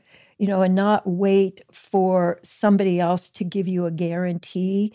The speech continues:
That willingness to go, "Okay, I'm just gonna go for it and we'll see what happens." What we honed, 'cause it, it took really years to figure out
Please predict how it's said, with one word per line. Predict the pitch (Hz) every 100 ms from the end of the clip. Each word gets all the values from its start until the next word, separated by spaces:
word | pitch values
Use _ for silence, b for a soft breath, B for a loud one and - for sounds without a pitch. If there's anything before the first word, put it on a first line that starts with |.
| b b b b b
That | 208 190 208 208 214
willingness | 202 214 220 214 185 175 -
to | -
go, | 208 196 -
"Okay, | 247 - 262
I'm | 202 190
just | 240 -
gonna | 233 202
go | 151 196 226
for | - 220
it | 226
and | 202 190
we'll | 202
see | 196 208
what | 202 180
happens." | 180 175 185 214 226 - _ -
What | 233 339 269
we | 285
honed, | 214 269 269 220 170 165 -
'cause | 233 214
it, | 202
it | 208 226
took | - 339 -
really | 269 254
years | 190 160 190 220 214 165 147 -
to | 190
figure | - 214 202 185
out | 185 175 175